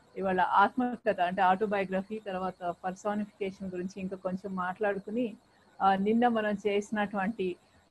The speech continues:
uh, structure introduction చేశాను నిన్న, దాన్ని ఇంకొంచెం బెటర్గా ఎలా చేయొచ్చు అనేది ఇవాళ కాస్త discuss చేద్దాం. అలాగే రంగుల పెట్ట అని చివర్లో ఒక చిన్న,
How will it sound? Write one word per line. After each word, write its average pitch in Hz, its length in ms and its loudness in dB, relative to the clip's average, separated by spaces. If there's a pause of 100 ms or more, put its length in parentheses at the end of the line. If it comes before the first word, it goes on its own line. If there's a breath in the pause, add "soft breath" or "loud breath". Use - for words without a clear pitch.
(120)
uh, 185 80 6
structure 202 680 0
introduction 196 680 0 (100)
చేశాను 185 380 -4
నిన్న, 185 280 -4
దాన్ని 208 280 0
ఇంకొంచెం 202 460 -4
బెటర్గా 190 480 -4
ఎలా 185 180 -2
చేయొచ్చు 185 560 -10
అనేది 185 380 -10 (300)
ఇవాళ 185 260 -2
కాస్త 180 500 -4 (800)
discuss 190 480 -4
చేద్దాం. 202 420 -6 (520)
అలాగే 202 580 2
రంగుల 214 420 6
పెట్ట 233 280 2
అని 220 260 6
చివర్లో 214 420 2
ఒక 202 120 -2
చిన్న, 202 580 0